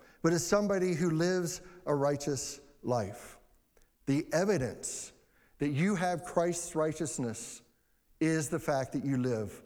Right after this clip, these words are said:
in striving towards a righteous life.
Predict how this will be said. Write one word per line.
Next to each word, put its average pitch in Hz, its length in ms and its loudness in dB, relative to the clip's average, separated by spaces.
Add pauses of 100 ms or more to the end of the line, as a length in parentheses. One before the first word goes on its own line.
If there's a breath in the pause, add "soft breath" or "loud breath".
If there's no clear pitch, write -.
(1200 soft breath)
in 131 120 0
striving 135 500 0
towards 101 560 -4 (380)
a 117 80 2
righteous 110 460 -2
life. 87 440 -10